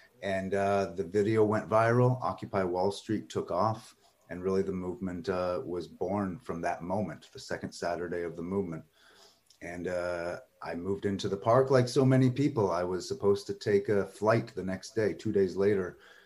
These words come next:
to go back to Berlin, actually, which you introduced me, uh, as, uh, having history there.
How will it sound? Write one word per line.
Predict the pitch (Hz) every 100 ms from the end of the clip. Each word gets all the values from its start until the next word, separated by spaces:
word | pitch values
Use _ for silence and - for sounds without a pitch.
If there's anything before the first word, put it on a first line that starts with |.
| _ -
to | 104
go | 98
back | 131 131
to | -
Berlin, | 92 87 82 80 78 -
actually, | 80 - 82 90 113 76
which | 78 -
you | 87 78
introduced | 80 80 87 101 -
me, | 95 95 - - _ _ _ _ _ _ _ _ -
uh, | 92 82 - 90
as, | 87 85 98
uh, | 92 87 87
having | 87 92 87
history | 82 127 123 107 92
there. | 95 98